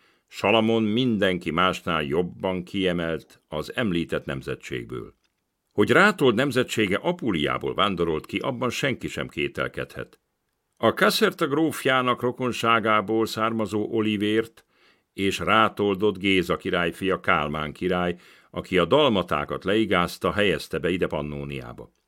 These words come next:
Hermann nemzetsége is Gizella királynével jött be. Nürnbergből való szabad emberek,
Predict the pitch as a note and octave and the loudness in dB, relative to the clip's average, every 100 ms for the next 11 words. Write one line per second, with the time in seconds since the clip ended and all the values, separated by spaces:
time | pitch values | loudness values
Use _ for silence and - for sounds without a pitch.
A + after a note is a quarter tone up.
0 | _ _ _ _ _ _ _ _ - D#3+ | _ _ _ _ _ _ _ _ 4 4
1 | F#3+ D#3+ D#3 D3+ C3 - C3 B2 A2+ G#2+ | 6 2 0 0 0 0 2 6 6 4
2 | F2 G#2 E2+ C#2 B1+ - D2 C#2 C#2 C#2+ | 2 0 0 0 -2 -6 -4 -4 -2 -4
3 | C#2+ C2+ D2 C2+ B1+ - _ _ _ _ | -2 -4 -4 -6 -10 -10 _ _ _ _
4 | _ _ _ - G#2 D3 C3 B2+ B2+ A2+ | _ _ _ 2 6 6 6 4 2 2
5 | A2+ A#2+ A#2+ G#2+ G#2+ G#2+ - G#2 G2+ F#2 | 4 6 6 4 2 0 0 0 2 0
6 | F#2 F2 F2+ - | 0 0 0 -2